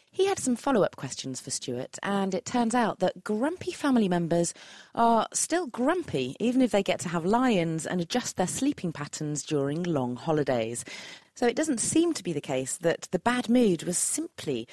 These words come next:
due to going against their midnight owl body clock cycles. So, given it's not natural body clock differences,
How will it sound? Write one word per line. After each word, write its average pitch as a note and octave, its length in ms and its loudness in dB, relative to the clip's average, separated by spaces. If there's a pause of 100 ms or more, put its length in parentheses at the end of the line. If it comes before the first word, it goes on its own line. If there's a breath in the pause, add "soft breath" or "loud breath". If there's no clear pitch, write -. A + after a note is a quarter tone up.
(140)
due D#3 140 -6
to D#3+ 120 -4
going D3+ 300 2
against C3+ 320 -6
their E3+ 100 2
midnight B2+ 480 -2
owl B2+ 280 -4
body E3+ 280 0
clock - 300 -2
cycles. B2 720 -4 (240 soft breath)
So, D4+ 240 4
given C#4+ 240 2
it's - 120 -2
not F3+ 200 0
natural D3+ 420 -2
body C3+ 320 -2
clock - 340 -4
differences, - 680 -8